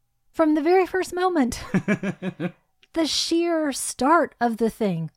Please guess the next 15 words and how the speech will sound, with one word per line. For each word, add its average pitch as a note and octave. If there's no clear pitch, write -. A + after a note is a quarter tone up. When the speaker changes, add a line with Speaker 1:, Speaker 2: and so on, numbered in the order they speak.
Speaker 1:
putting A3+
your C4+
singular E4+
hope C#4+
and B3+
desire G3
into G3
a E3+
shitty D4+
stranger's A3+
hands, F3
is G3+
dangerous G#3
and G#3
unsafe. F#3